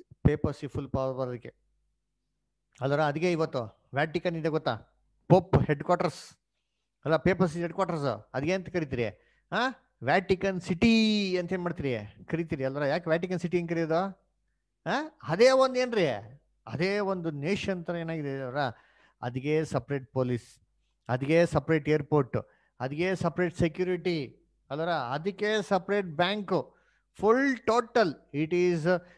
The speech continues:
ಅದು ಯಾವ ಒಂದು ಗವರ್ನಮೆಂಟ್ ಕಡೆನೇ ಬರೋದಿಲ್ಲ. It is totally individual government ಅಲ್ವರ? ಅದಕ್ಕೆ ಹೇಳೋದು ಏನ್ರಿ, ಇವರ ಒಂದು ದೆಸೆಯಿಂದ ಏನ್ ಮಾಡ್ತದಂದ್ರೆ, ಕಾಲಗಳನ್ನು,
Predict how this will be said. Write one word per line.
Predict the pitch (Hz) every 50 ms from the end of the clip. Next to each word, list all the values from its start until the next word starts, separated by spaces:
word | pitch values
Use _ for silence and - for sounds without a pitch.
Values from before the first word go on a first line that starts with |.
| _ _ -
ಅದು | 123 143 156 175 170
ಯಾವ | 156 139 135 139 160 180 202 208 208
ಒಂದು | 214 208 196 196 185 175 175 175 165
ಗವರ್ನಮೆಂಟ್ | 151 139 156 170 185 196 196 190 175 -
ಕಡೆನೇ | 180 165 165 175 180 190
ಬರೋದಿಲ್ಲ. | 170 151 151 151 147 147 135
It | 127 123 131 135
is | 151 131 - - 160
totally | 160 175 170 175 185 180 165 151 151
individual | 156 160 160 165 160 160 151 151 160 151
government | 143 120 131 131 139 143 143 147 151 151 147 131 - 127 - - _ _ _ _ _ _ _ _ _ _ _ _
ಅಲ್ವರ? | 117 117 117 113 117 139
ಅದಕ್ಕೆ | 151 139 117 120 135 143 151 151
ಹೇಳೋದು | 147 147 143 139 156 170 175 165 139 113 107 - - _ _ 135
ಏನ್ರಿ, | 151 175 170 170 175 190 226 262 294 277 - - _ _ _ _ _ _ _
ಇವರ | 127 156 220 233 247 269
ಒಂದು | 262 277 262 240 226 214 196 214 226 240 254 247 220 - _ _ -
ದೆಸೆಯಿಂದ | 135 139 - - 151 147 139 131 120 117 127 135 139 131 117 107 - - -
ಏನ್ | 123 143 165 165
ಮಾಡ್ತದಂದ್ರೆ, | 151 143 131 - 127 110 120 131 165 160 135 123 127 131 131 127 - _ _
ಕಾಲಗಳನ್ನು, | - - 110 110 117 123 131 131 135 135 135 139 147 156 170 190 196 196 190 180 180